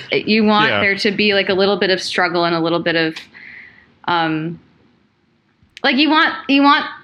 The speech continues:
Speaker 2: I guess, aspiration. What's
Speaker 1: Yeah,
Speaker 2: the
Speaker 1: yeah.
Speaker 2: word? And I was, I've been thinking a lot about that as well. That,
Speaker 1: Mm.
Speaker 2: like, how do you push a student successfully?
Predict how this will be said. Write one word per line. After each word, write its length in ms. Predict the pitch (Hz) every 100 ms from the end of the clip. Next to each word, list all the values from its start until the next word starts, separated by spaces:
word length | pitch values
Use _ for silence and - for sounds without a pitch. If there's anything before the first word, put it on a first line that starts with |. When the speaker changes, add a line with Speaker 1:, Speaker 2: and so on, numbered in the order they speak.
| _ _ _ _ _ - -
Speaker 2:
I 80 | 202
guess, 180 | 262 269
aspiration. 1120 | 170 202 214 - 240 254 254 - 269 269 277 262
What's 180 | 233 -
Speaker 1:
Yeah, 200 | 240 240
Speaker 2:
the 40 |
Speaker 1:
yeah. 40 | 240
Speaker 2:
word? 460 | 247 240 240 240 - - - - - - 220
And 240 | 220 208 -
I 160 | 214
was, 240 | 226 233 226
I've 140 | 214 220
been 220 | 247 262
thinking 320 | 269 302 330
a 60 | 302
lot 200 | 220 208
about 240 | 196 180
that 180 | 185 185
as 200 | 185 180 175
well. 520 | 180 147 135 170 - _ _ _ _
That, 180 | 185 147
Speaker 1:
Mm. 140 | 98 85 - - -
Speaker 2:
like, 100 | 196
how 300 | - 226 240
do 80 |
you 420 | 254 233 226 208 -
push 320 | - 220 214
a 40 | 196
student 680 | - 180 170 101 - - - _ - - - - _ _ _ _ - -
successfully? 920 | 202 190 190 185 - 175 101 104